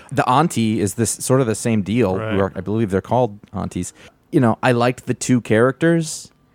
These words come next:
Speaker 1: You know, I liked that it's the same thing that, you know, Brian Wood introduced it in the, in the Viking book, and I think Jason Aaron's been doing, is that they talk like people now.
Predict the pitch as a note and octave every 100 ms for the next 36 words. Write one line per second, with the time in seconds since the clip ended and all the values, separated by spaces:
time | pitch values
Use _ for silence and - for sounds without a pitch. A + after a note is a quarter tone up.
0 | _ _ _ A#2+ B2+ B2 A#2 A#2 G#2+ G#2+
1 | A2 G#2+ _ - _ _ _ _ _ -
2 | A2+ C#3+ E3 D3+ C#3+ G2+ A#2+ A2 G#2 -
3 | G2+ F#2 G2+ G#2 G2 G2 G2 F#2+ F#2 F#2+
4 | - F#2+ F#2 F#2 F2+ - F#2 F#2 G#2 G2+
5 | F#2+ F#2 F2+ F2 F2+ F#2 G#2 F#2 F#2 F2+
6 | F#2+ F#2+ F#2+ F2+ F2+ F2+ F#2 F2+ G2 G#2
7 | A#2+ - F#2+ - F#2+ F2+ F#2 F#2+ F#2+ G2+